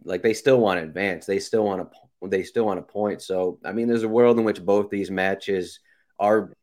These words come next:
pretty back and forth, and you get, you get some goals for,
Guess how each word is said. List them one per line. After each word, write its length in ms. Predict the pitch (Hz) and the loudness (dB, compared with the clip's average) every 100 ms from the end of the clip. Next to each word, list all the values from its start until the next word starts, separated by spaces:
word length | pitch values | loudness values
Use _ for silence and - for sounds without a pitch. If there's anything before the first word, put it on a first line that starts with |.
| _ | _
pretty 220 | - 139 107 | -2 0 2
back 300 | 101 95 98 | 2 2 -2
and 160 | 87 | -8
forth, 340 | - 104 104 82 | -2 0 0 -2
and 120 | 85 | -8
you 80 | 87 | -2
get, 260 | 98 87 | 0 0
you 140 | 90 92 | -4 -4
get 180 | 101 | -4
some 200 | - 92 | -4 -8
goals 400 | 82 92 98 90 | -2 0 0 -4
for, 360 | - 90 87 82 | -8 -6 -6 -8